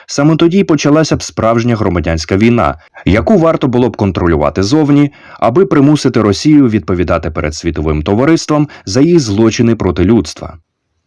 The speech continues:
У випадку виграшу П В К Вагнера став би вірогідним економічний крах і потенційний розпад Р Ф через неприйняття частиною російського суспільства бачення Пригожина.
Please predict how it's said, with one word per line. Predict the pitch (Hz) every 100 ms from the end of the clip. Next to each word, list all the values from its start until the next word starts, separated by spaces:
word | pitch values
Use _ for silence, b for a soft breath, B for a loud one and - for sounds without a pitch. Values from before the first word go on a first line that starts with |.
| 113
У | 135
випадку | 226 190 175 131
виграшу | 107 101 90 80 85
П | 78
В | 76 78
К | 85
Вагнера | 95 139 151 147 143 143 B
став | - - 190
би | 170 170
вірогідним | 127 113 95 131 131 120 -
економічний | 92 98 90 95 - 98
крах | 98 127 76 - b b
і | 110
потенційний | 131 160 170 196 185 170
розпад | 147 131 - 101 -
Р | 98
Ф | 143 170 - B B
через | 190 180 -
неприйняття | 139 131 117 101 101 90
частиною | 85 80 - 82 76 76
російського | 82 98 90 127 127
суспільства | - - 175 156 - 151 - B 87
бачення | 92 87 95 92
Пригожина. | 90 110 123 87 73 69